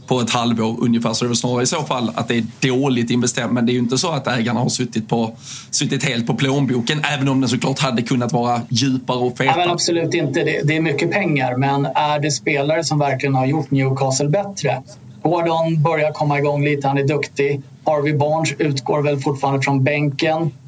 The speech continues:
Speaker 2: Livramento, Livramento, jag vet inte vad han heter ens, men, eh, han var väl skadad större delen av förra året dessutom, va?
Speaker 1: Mm.
Speaker 2: Eh, Lewis Hall var absolut inte ordinarie i Chelsea.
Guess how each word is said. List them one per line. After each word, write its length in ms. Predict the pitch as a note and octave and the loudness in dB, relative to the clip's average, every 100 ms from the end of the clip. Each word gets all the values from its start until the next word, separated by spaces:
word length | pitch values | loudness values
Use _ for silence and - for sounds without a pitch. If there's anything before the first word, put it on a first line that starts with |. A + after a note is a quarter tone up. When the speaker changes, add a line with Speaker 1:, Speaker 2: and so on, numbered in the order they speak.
| - - - | -20 -20 -4
Speaker 2:
Livramento, 1000 | C#3+ D3+ D3 D3+ D3+ E3+ D#3 C3 - D#3+ | 0 2 2 2 0 0 -2 -2 -2 0
Livramento, 680 | D#3 C#3 D3 D3+ D#3+ D3 - | 0 0 0 0 -2 -2 0
jag 120 | C3 | 0
vet 100 | C3 | 0
inte 180 | C#3 C3 | 0 0
vad 100 | C3 | 0
han 80 | C3 | 0
heter 320 | C#3+ C#3 C#3 | 0 0 -2
ens, 280 | A#2 B2 - | -2 -2 -2
men, 280 | C3 C3 C3+ | 0 2 2
eh, 300 | C#3 C#3 C3 - - - | 2 0 -2 -6 -20 -4
han 120 | C3+ | 0
var 80 | C#3+ | 2
väl 100 | F3 | 0
skadad 480 | - F3+ D3 E3+ E3+ | 0 0 0 -2 -2
större 320 | - D#3 D3 | -2 0 2
delen 300 | D3 C#3 C#3 | 0 0 0
av 120 | C#3 | 0
förra 280 | B2+ C3+ C3+ | 0 0 0
året 360 | C3 C3 B2+ - | 0 0 -2 -2
dessutom, 540 | C3 C#3 C3+ E3+ D#3+ | 0 0 0 0 0
va? 200 | B2+ B2+ - - - | 0 -2 -12 -20 -2
Speaker 1:
Mm. 200 | A2+ G#2+ - | 0 0 0
Speaker 2:
Eh, 280 | C#3 C3+ | 0 2
Lewis 280 | C#3+ D3+ C#3 | 0 0 0
Hall 240 | - C3+ C#3 | 0 0 2
var 100 | B2 | 0
absolut 680 | - D3+ C#3+ D#3 F3+ F#3+ | 0 2 2 2 0 0
inte 240 | F3+ C3+ C3 | 0 0 0
ordinarie 640 | B2+ C3+ B2 B2 A#2+ A#2+ | 2 2 2 2 0 0
i 20 | A#2 | 0
Chelsea. 400 | B2+ A#2+ - | -2 -2 -6